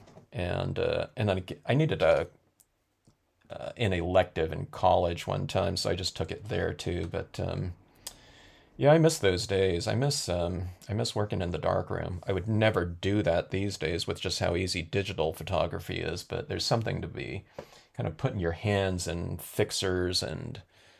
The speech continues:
developers and all that, and kind of watching that, um, thing that you're, um, doing kind of develop right in front of your eyes. I'm loo-, looking down here and seeing if I, there's anything that I want to do, but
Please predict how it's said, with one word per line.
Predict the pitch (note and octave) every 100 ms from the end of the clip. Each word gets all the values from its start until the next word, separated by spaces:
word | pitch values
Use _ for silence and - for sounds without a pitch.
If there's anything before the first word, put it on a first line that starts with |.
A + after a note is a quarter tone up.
| _ _ _ _ _
developers | - G2 G#2+ G#2+ - G#2+ G2 G2 G2
and | G2+
all | F#2+ G2
that, | F#2+ F#2+ F#2+
and | - G2 F#2
kind | - G2+
of | F#2
watching | G2 G2+ G2+ G2 F#2
that, | F#2 - - _ _ _ _ _ -
um, | C#3 - F2 - G2 - _ _ - _ - -
thing | - - A2+ G#2+
that | F#2
you're, | G#2+ G2+ F#2+ F#2+
um, | G2 G2 F#2+ F#2+ - -
doing | G#2 G2 F#2+ F#2+ G2
kind | G2+
of | F#2
develop | G2 F#2+ F#2+ G2
right | G#2 F#2+
in |
front | - G#2
of | F#2
your | F#2+ F#2+
eyes. | F#2+ F#2
I'm | C3
loo-, | E3 A#2+ -
looking | F4 E4+
down | - A2 A2
here | G2+ G#2+ G2
and | F2
seeing | - G2+ F#2+
if | F#2
I, | F2+
there's | - F#2+ F#2+
anything | G2+ F#2+ F#2+
that | F#2+
I | F#2+
want | F#2+ G2 F#2+
to |
do, | F2 F#2+ F#2+
but | F#2+ F#2 -